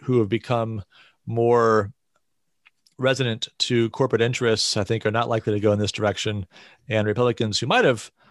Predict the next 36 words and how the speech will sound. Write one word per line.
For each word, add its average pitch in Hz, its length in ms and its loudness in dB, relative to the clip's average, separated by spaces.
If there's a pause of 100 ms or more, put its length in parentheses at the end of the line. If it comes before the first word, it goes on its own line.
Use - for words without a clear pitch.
(180)
uh, 101 240 0
a - 80 -6
Mitt 127 200 -2
Romney 123 340 0
type, 110 320 -2 (320)
I 95 120 -10
think, 107 280 -8
are, 101 280 -6
are 101 80 -10
falling 107 340 -2
out 101 80 -6
of 95 100 -8
favor. 104 320 -2
But 101 200 2
I 101 60 2
think 110 280 -4 (360)
on 117 180 -2
the 117 60 -2
merits, 143 580 0
it 135 80 -6
remains 110 500 0
a, 101 180 2
a 107 80 -8
good 107 300 0
tax 101 320 -4
reform. 104 520 -4 (920)
Second 196 280 0
option, 120 520 -2 (140)
this 156 220 0
one 143 220 2
is 135 520 2 (160)
more 127 220 2
of 113 80 0
a 113 60 4
lively 113 400 0
debate. 107 500 0